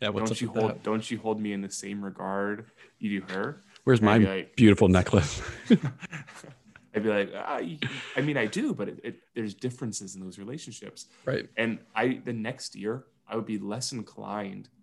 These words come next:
Speaker 2: to give you
Speaker 1: Mm.
Speaker 2: anything. I, I would be less inclined to actually give you something that I really truly put thought into, and it would mean less to me when I'm picking out a gift for John Rahimi. I'd say,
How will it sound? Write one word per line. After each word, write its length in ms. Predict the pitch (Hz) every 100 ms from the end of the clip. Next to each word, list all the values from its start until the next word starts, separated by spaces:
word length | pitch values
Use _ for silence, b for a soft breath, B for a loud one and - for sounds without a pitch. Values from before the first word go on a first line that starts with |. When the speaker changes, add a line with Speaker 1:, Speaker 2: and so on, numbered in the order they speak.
| _ _
Speaker 2:
to 100 | -
give 100 | 117
you 120 | 110
Speaker 1:
Mm. 60 | 92
Speaker 2:
anything. 360 | 131 131 120 -
I, 140 | - -
I 80 | 113
would 100 | 107
be 120 | 101
less 240 | 101 113 -
inclined 420 | 95 - 101 107
to 60 | 101
actually 440 | - - 90 90 _ _ _ _ _ _ -
give 200 | 110 110
you 80 | 104
something 300 | 107 98 101
that 100 | 92
I 20 |
really 220 | 92 98
truly 280 | 95 117 101
put 240 | 98 -
thought 220 | - 104 104
into, 440 | 95 - 95 95 95 _ _
and 80 | 101
it 40 | 95
would 140 | 95
mean 240 | 104 117
less 200 | 98 98 -
to 80 | 98
me 40 |
when 120 | 92
I'm 120 | 92
picking 260 | 92 98 98
out 100 | 95
a 40 | 90
gift 280 | 101 95
for 280 | - - 101
John 300 | 90 95 92
Rahimi. 300 | 92 110 101 95
I'd 120 | 92
say, 300 | - 90